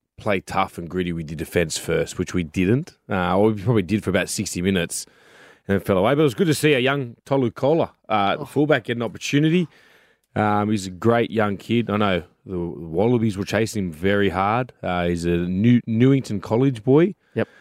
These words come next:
Speaker 1: So he's got that background of, of rugby union, but really glad that he's stayed at Manly. He's des-, decided to stay with us for a couple more years, and it was good to see him get an opportunity out the back.
Speaker 3: Got a little theory on that.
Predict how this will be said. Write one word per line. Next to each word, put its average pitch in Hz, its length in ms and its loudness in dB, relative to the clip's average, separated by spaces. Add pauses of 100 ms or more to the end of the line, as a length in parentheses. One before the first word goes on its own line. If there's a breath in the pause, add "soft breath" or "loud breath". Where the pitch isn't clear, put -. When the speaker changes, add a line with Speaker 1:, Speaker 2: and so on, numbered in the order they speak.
(140 soft breath)
Speaker 1:
So 98 200 2
he's 95 120 2
got 123 160 2
that 78 160 -4
background 104 440 0
of, 90 240 0
of 92 140 0
rugby 90 280 0
union, 123 300 -2
but 98 260 -2 (440 soft breath)
really 98 300 4
glad 92 360 2
that 85 120 -4
he's 85 200 -6
stayed 95 360 0
at 82 80 -4
Manly. 98 360 2
He's 85 160 0
des-, 82 280 -8
decided 90 380 0
to 82 80 -6
stay - 180 -4
with 87 80 0
us 95 100 -2
for - 100 -8
a 82 40 -4
couple - 240 -4
more 90 120 -4
years, 95 320 0
and 95 80 2
it 92 40 2
was 90 120 0
good 90 120 -2
to 104 60 2
see 107 160 0
him 104 60 0
get 98 100 2
an 98 40 2
opportunity 92 440 0
out - 80 0
the 80 60 -4
back. 78 340 -4 (240)
Speaker 3:
Got 117 80 -2
a - 20 2
little 107 200 0
theory 104 460 2
on 95 180 -2
that. 98 180 -6